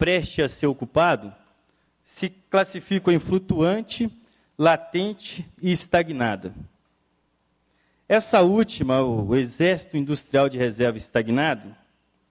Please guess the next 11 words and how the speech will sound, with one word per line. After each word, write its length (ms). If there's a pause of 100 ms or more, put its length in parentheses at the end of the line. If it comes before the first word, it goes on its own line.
(920)
é 100
que 200
se 160
encontra 580
na 60
sua 200
fase 320
mais 320
aguçada 640
o 40
pauperismo. 720